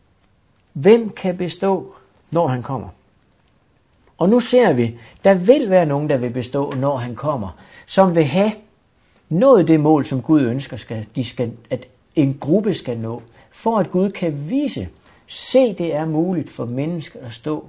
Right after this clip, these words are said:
uden problemer." Og så har jeg sådan med det, det er,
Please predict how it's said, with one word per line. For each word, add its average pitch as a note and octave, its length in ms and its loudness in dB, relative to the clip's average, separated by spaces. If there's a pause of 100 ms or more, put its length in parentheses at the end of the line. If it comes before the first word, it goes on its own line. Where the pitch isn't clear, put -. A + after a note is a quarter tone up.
uden C#3+ 180 -8
problemer." A#2+ 440 -14 (1200)
Og C#3 120 -10
så G#3+ 140 -6
har F#3+ 260 0
jeg D#3 180 0
sådan D#3+ 280 -4
med B2 100 -2
det, B2+ 160 -4
det D#3+ 180 0
er, B2+ 120 -2